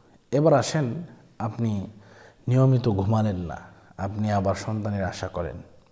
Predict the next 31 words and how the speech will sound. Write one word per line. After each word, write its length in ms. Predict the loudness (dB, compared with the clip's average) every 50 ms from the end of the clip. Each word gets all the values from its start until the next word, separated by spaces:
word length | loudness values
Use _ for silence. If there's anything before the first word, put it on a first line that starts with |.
| _ _ -6 -6
আপনি 200 | -4 0 2 4
কি 80 | 6
জানেন 460 | 8 8 8 8 6 4 4 2 0 -4 -8 -14 -14 -8 -4
বিজ্ঞান 360 | -2 -2 0 0 0 -2 -2
কি 180 | -4 -4 -6 -4
বলে? 320 | -4 -4 -6 -8 -10 -12 -14 -16 -20 -20 -20 -20 _ -20 -20 -20 -20 -20 -20 -20 -20 -14 _ 0
বিজ্ঞান 420 | 4 4 6 8 10 10 10 10
বলে, 540 | 10 10 10 12 10 10 8 8 4 2 -2 -6 -10 -16 -18 -18 -12 -8
যদি 260 | -2 0 0 2 2 0
কেউ 220 | 2 4 4 6
রাতে 560 | 6 4 2 2 0 0 0 2 0 -2 -4 -8 -6
না 180 | -4 -2 -2 -2
ঘুমায়, 440 | -2 -4 -4 -4 -4 -4 -6 -8 -12 -16 -20 -20 _ _ _ _ _ -18
সে 280 | -12 -8 -4 -2 -2 0
ঘন্টার 400 | 4 6 6 8 8 8 6 6
পর 180 | 6 4 4
ঘন্টা 340 | 4 4 4 2 2 2 2
রাতে 260 | 2 2 0 0 -2
সজাগ 340 | -4 -2 -2 -2 -2 -2 -4 -6
থাকে, 320 | -8 -10 -10 -10 -10 -12 -12 -14 -20 _ _ _ _ -20 -20 -20 -20 _ -20 -20 _ -20 _ _ -2
তাহলে 380 | 0 2 4 4 4 4 2 0 0
তার 240 | 0 2 2 2 0 -4 -8 -14 -16 -14 -8 -4
বাচ্চা 400 | -2 -2 -2 -2 -2 -2 0 2
হওয়ার, 280 | 2 2 2 2 2
আপনি 300 | 0 -2 0 -2 -2 0 2
ছেলে 240 | 4 6 6 6
বাচ্চার 340 | 6 4 4 2 2 0 2
জন্য 220 | 2 2 2 2 0
আপনি 180 | 0 -2 -4
কামনা 340 | -4 -2 -2 -2 -2 -2 -4
করতেছেন, 520 | -4 -6 -8 -6 -8 -10 -10 -10 -12 -14